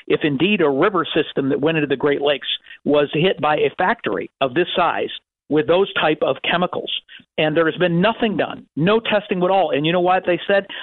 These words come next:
Until they own the property officially, they didn't need to even do any testing. Uh, it's gonna use hundreds of thousands of gallons of water a day. Uh, there's been no testing in that. So all the environmentalists who have fought, uh, water, uh, bottling plants here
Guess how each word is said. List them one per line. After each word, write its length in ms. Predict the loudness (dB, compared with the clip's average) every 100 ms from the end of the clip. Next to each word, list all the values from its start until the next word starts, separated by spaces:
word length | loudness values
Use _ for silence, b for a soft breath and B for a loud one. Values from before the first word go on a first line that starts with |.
| -4
Until 340 | -2 0 2
they 160 | 0 2
own 240 | 0 0
the 60 | 0
property 680 | 0 0 0 0 0 -4 -6 -8 -4 -6
officially, 680 | 0 0 0 0 0 0 -4 B -2
they 120 | 0
didn't 260 | 2 0 0
need 200 | 0 0
to 60 |
even 380 | 0 0 0 -2
do 220 | 0 0
any 220 | 2 -2 -4 -4
testing. 500 | -4 -4 -8 -8 -12 _ B B B
Uh, 240 | 0 0 0
it's 140 | -2 0
gonna 180 | 0
use 340 | 2 2 2 -2
hundreds 400 | -2 -2 0 -2
of 80 | -2 0
thousands 380 | 0 0 0
of 80 | -2
gallons 320 | -2 0 -2
of 120 | -2 0
water 340 | 0 0 0
a 80 | -2
day. 340 | 0 0 0 B B _
Uh, 140 | -6 -2
there's 180 | -2 -2
been 220 | -2 0
no 140 | -2
testing 420 | 0 -2 -2 -4
in 60 | -2
that. 120 | -2 -4
So 80 | 0
all 160 | 0
the 140 | 2 0
environmentalists 680 | 0 0 0 0 0 -2 0
who 100 | -2
have 80 | -2
fought, 240 | 0 0 -2 -10 B _
uh, 140 | -2 -2
water, 560 | 0 2 2 2 0 -2
uh, 220 | -2 -2 0
bottling 540 | 0 0 2 0 -2
plants 320 | -2 -2 -2 -2
here 240 | 0 0